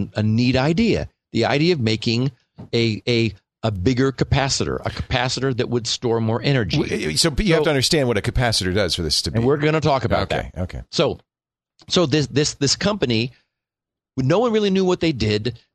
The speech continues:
Speaker 1: There were, they, there were some press releases. People, I, I think, knew that they were funded by Kleiner Perkins Caulfield Byers.
Speaker 2: Oh.
Speaker 1: Well, Kleiner Perkins,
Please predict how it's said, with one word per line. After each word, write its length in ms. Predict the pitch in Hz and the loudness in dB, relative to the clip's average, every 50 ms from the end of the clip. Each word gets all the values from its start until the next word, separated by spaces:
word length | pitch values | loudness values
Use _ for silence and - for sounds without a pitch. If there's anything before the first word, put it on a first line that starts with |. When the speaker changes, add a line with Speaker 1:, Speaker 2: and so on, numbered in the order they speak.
| - | -2
Speaker 1:
There 120 | 139 139 156 | 0 2 2
were, 100 | 160 147 | 2 2
they, 180 | 160 165 165 | 2 2 0
there 180 | 156 - 143 156 | 0 0 0 2
were 80 | 170 | 2
some 220 | 170 - 180 165 156 | 0 0 -2 -2 -2
press 320 | - - 165 156 - - | 0 0 -2 0 0 0
releases. 580 | 160 151 151 151 156 - - 156 151 151 151 - _ _ _ _ _ _ - - | 0 0 2 2 0 0 2 2 2 0 0 -4 _ _ _ _ _ _ -6 -2
People, 500 | - 226 208 - 214 208 208 202 190 - - - _ _ _ _ _ _ - | 0 0 2 2 4 4 4 2 0 -2 -10 -20 _ _ _ _ _ _ -4
I, 100 | 123 127 120 - | -4 -4 -2 -2
I 100 | 131 131 | -4 -4
think, 360 | - - - 359 339 - - | -4 -4 -4 -2 -2 0 0
knew 560 | 147 147 147 147 147 147 143 143 139 143 143 - _ _ _ _ _ _ - | 0 2 2 4 4 4 4 4 2 2 0 -2 _ _ _ _ _ _ -4
that 160 | 151 131 - | -4 0 0
they 140 | 160 156 156 | 2 2 2
were 160 | 143 135 120 | 2 2 0
funded 680 | 113 - - - 165 220 262 262 220 226 220 175 139 | -2 -4 -4 0 0 0 2 2 2 2 0 0 0
by 600 | - 131 123 113 110 104 101 101 107 120 131 131 _ _ _ _ _ _ _ _ _ _ - | 0 0 0 2 2 2 2 2 0 0 0 -2 _ _ _ _ _ _ _ _ _ _ -6
Kleiner 480 | - - 165 175 202 208 208 202 190 - _ _ - | -2 0 0 2 2 2 2 0 0 -2 _ _ -2
Perkins 460 | - 165 165 - - 165 156 151 - | 0 0 0 2 0 0 0 0 -2
Caulfield 640 | - - - 131 123 123 - 127 123 120 117 110 104 | -2 -2 -2 0 0 0 -2 -2 0 0 0 0 0
Byers. 420 | 120 110 101 85 67 - - 62 | 0 2 2 0 0 -2 -2 -4
Speaker 2:
Oh. 540 | 60 60 71 - - 202 220 202 - - - - | -4 -2 -2 -2 -2 -2 -2 -4 -4 -6 -6 -4
Speaker 1:
Well, 160 | 127 - - _ _ _ _ - | -4 -6 -6 _ _ _ _ -6
Kleiner 280 | - 156 185 240 247 220 | -2 0 0 2 0 0
Perkins, 640 | - - 170 170 - - 98 95 110 110 - - | 2 2 2 2 2 0 0 0 0 -2 -2 -4